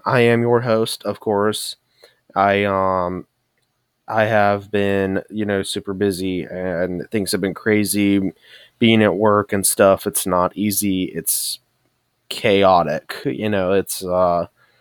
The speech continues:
a little bit, a little bit hectic. So,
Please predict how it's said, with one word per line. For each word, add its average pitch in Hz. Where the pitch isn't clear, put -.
a -
little 101
bit, 95
a 101
little 95
bit 85
hectic. 87
So, 127